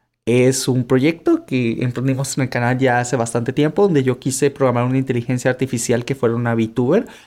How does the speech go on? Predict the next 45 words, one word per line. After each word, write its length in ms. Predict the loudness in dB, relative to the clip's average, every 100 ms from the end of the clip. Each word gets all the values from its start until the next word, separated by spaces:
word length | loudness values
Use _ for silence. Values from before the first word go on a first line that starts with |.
| -6
Afortunadamente 760 | -2 -2 0 0 2 0 -2
salió 300 | -2 0 2
bastante 360 | 0 -2 -2 2
bien, 280 | 2 2 0
hice 180 | -6 -4
un 80 | -4
par 220 | -2 0
de 100 | 0
directos 460 | -2 -4 -4 -8 -2
con 180 | 0
ella 300 | 2 2 2
y 80 | 2
todo, 360 | 0 2 2 -2
funcionó, 680 | -4 0 0 0 0 0 -2 -12 -20 _
pero 260 | 2 4
desafortunadamente 920 | 2 0 0 0 0 2 2 2 0 0
no 100 | 0
la 140 | 0
pude 180 | 2 0
seguir 220 | 0 -4
utilizando 680 | -4 -4 -6 -2 0 0 0
porque 320 | 0 -2 -2 0
no 160 | 0
tengo 320 | 0 0 0
tiempo, 320 | 0 -4 -4 -6
básicamente, 640 | -6 -8 -8 -8 -10 -8
y 140 | -4
no 260 | -2 0 2
la 160 | 2 2
podía 260 | 0 0
mejorar 400 | -2 0 0 0
lo 100 | -2
suficiente 540 | -8 -8 -6 -4 -4 -2
para 240 | -2 -4
que 80 | -6
fuera 300 | -2 0 0
como 320 | -4 -2 -2
Neurosama 840 | -2 0 0 -2 -2 -2 -4 -6 -6
en 160 | -4
inglés, 480 | -2 -2 -2 -2 -6
que 120 | _ -2
era 120 | 0
mi 140 | -2
objetivo 480 | -4 -8 -4 -4 -4
principal. 580 | -6 -8 -8 -2 -2